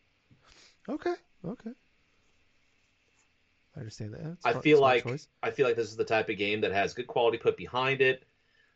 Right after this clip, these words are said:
Speaker 2: Octopath Traveler was received favorably. It was definitely a harder type of game. I kinda feel like this kinda falls in the same range.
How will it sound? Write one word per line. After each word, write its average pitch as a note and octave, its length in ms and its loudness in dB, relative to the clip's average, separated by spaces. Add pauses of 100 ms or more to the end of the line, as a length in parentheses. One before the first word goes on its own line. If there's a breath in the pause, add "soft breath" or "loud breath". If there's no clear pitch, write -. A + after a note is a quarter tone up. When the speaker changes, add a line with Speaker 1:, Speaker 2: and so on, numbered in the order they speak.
(180)
Speaker 2:
Octopath A#2+ 540 0
Traveler B2 360 -2
was G#2+ 140 0
received G#2 440 -6
favorably. A#2+ 680 4
It F2 160 0
was F2 240 -2
definitely G#2 300 0
a F2+ 60 0
harder G#2 220 0
type F#2+ 240 -2
of - 120 -20
game. A2 360 0
I - 100 -4
kinda F2+ 180 -4
feel G#2 200 2
like F#2 120 0
this F2+ 160 -6
kinda F2 200 -4
falls E2+ 340 -2
in E2+ 60 -8
the E2 60 -6
same E2 340 -2
range. D#3+ 580 -2